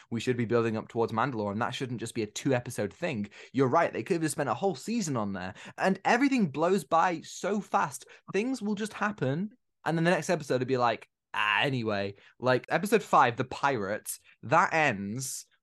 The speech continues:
with all the Mandalorians taking up shop on Navarro, and Greef Karga is like, "Hey guys, well done. You guys can have this land. You can be part of Navarro." And they're like, "Great." Two episodes later,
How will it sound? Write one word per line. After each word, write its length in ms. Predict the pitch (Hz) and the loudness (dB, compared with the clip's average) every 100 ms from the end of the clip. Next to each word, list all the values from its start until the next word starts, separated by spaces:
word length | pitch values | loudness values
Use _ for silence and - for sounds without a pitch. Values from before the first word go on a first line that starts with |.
| - | -2
with 500 | 120 120 113 107 101 - | 2 6 6 4 -2 0
all 140 | 147 | 2
the 60 | 160 | 4
Mandalorians 600 | 165 156 139 131 123 120 | 2 4 2 2 -2 -6
taking 280 | - 131 120 | -6 -6 -6
up 80 | 113 | -2
shop 280 | - 123 - | 0 0 2
on 160 | 120 113 | 0 0
Navarro, 560 | 113 110 104 98 92 - | 0 2 2 0 -4 -4
and 460 | 101 101 101 101 104 - - 120 | -4 -2 -2 -4 -6 -10 -14 0
Greef 220 | 160 180 | 0 2
Karga 380 | 156 131 120 113 | 4 4 4 0
is 120 | 110 | 0
like, 180 | 110 - | -4 -2
"Hey 180 | 156 | -2
guys, 340 | 123 113 107 - - - | 2 2 2 -4 -18 -4
well 220 | 120 165 | 2 4
done. 460 | 143 123 113 107 107 - | 4 0 0 -4 -8 -2
You 200 | 143 180 | 4 6
guys 260 | 156 143 | 8 6
can 100 | 151 | 2
have 180 | 143 131 | 0 0
this 180 | 127 120 | -2 -2
land. 260 | 117 107 110 | -2 -2 -4
You 100 | 110 | -6
can 140 | 123 | -6
be 80 | 107 | -6
part 400 | - 139 135 117 | 2 6 6 6
of 220 | 107 107 | 2 -4
Navarro." 460 | 113 104 107 104 107 | -4 2 4 4 4
And 80 | |
they're 80 | 147 | 4
like, 180 | 147 127 | 2 2
"Great." 340 | 151 180 123 - _ | 2 2 2 -4 _
Two 140 | - 240 | 0 0
episodes 340 | 233 196 156 | 2 -2 0
later, 520 | 180 196 - 104 143 | 0 -2 -2 -8 -8